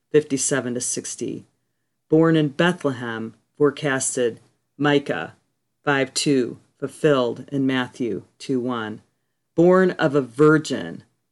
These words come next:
forecasted Isaiah seven fourteen, fulfilled in Matthew one eighteen. Resurrected from the dead, forecasted Psalm sixteen ten eleven and forty-nine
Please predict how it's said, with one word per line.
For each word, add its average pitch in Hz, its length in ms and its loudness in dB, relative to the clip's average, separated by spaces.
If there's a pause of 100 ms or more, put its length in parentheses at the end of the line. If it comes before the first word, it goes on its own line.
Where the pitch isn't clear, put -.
forecasted 139 680 0
Isaiah 127 500 0
seven 127 380 -4
fourteen, 123 720 -6 (120)
fulfilled 123 680 -4 (100)
in 131 140 -2
Matthew 123 420 -6
one 120 220 -6
eighteen. 107 540 -10 (760)
Resurrected 156 800 4
from 175 220 0
the 170 80 2
dead, 127 500 0 (320)
forecasted 131 920 0 (520)
Psalm 147 380 0
sixteen 131 800 -4
ten 143 260 -4
eleven 127 580 -4 (380)
and 135 260 -4
forty-nine 127 760 -2